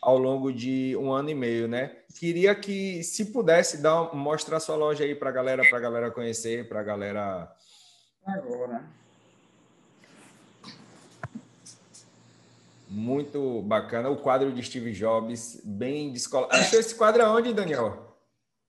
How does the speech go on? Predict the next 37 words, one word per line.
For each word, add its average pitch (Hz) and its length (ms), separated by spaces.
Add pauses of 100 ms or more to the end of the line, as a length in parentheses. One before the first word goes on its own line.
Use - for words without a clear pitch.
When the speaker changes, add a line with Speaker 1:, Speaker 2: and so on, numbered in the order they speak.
(140)
Speaker 2:
Rapaz, 226 460
esse - 220 (100)
quadro 220 360
foi 220 140
minha 233 160
esposa, 190 400
porque 208 220
é 208 480
meus 226 240
pés, 233 220
meus 247 180
braços, 185 320
minha 185 140
esposa, 147 400
cara. 110 280
Sem 185 340
ela, 190 300
eu 202 60
não, 190 560 (160)
não 180 80
conseguiria 208 500
estar 202 140
onde 190 120
eu 190 100
tô. 151 340 (480)
Speaker 1:
Sim. - 280
Speaker 2:
Ela 185 160
que 214 120
desenrola 202 440
essa 214 140
questão 214 380
do 208 100
marketing, 196 520
é 202 200
tudo 202 320
com 214 220
ela. 139 360